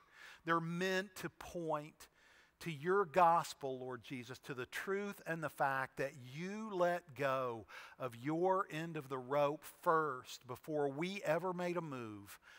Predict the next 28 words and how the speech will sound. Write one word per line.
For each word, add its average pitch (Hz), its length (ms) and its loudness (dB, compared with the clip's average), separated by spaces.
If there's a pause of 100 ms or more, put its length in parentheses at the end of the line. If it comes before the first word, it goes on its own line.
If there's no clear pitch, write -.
(160)
toward 135 380 -2
you. 120 300 -8 (520)
You 170 300 -4
gave 190 320 4
up 175 160 4
everything. 135 580 -2
You 156 140 -4
sacrificed 170 840 0
your 160 240 -4
needs 160 300 -8
for 147 280 -4
us. 160 340 0
Help 165 360 -2 (100)
us 156 480 0 (320)
be 147 140 -6
willing 147 540 0
to - 120 -10
do 135 280 -8
that 127 260 0
for 139 140 -6
one 127 320 -6
another, 120 520 -4
especially 120 1080 -2 (320)
in 135 140 -4
our 123 120 4
marriages. 110 580 -6
So, 151 360 -2
Lord, 180 300 6